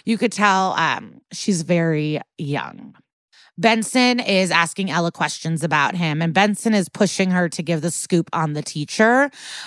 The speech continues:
Um, and quickly Ella's like, "Yep, he's the one. He had sex with me. I was scared." And Benson's like, "Oh, okay. When was this? Where'd you go?"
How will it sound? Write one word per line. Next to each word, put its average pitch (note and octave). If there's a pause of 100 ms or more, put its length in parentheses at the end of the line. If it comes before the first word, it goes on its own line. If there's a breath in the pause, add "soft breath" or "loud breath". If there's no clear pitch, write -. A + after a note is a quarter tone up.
Um, G3
and G#3
quickly A#3
Ella's G3+
like, G#3+
"Yep, C#4
he's D4+
the D#4
one. B3+
He B3
had A#3
sex -
with G#3
me. G3
I G3+
was G#3
scared." F3+
And F#3+
Benson's F#3
like, F3+
"Oh, F4
okay. F#3+
When G#3+
was A3+
this? F3+
Where'd F3+
you G3+
go?" A#3+